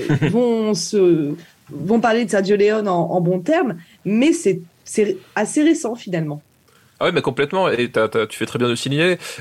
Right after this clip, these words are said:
Speaker 1: Euh, c'est d'ailleurs pour ça que le terme western spaghetti est né, hein. C'est, c'est littéralement un terme pour, euh,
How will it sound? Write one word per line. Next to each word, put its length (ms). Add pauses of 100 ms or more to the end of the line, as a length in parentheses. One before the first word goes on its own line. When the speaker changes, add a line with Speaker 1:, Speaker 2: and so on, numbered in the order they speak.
Speaker 1:
Euh, 60 (120)
c'est 160
d'ailleurs 220
pour 180
ça 160
que 80
le 80
terme 260
western 280
spaghetti 640
est 100
né, 180
hein. 140
C'est, 240
c'est 260
littéralement 760
un 80
terme 260
pour, 240
euh, 180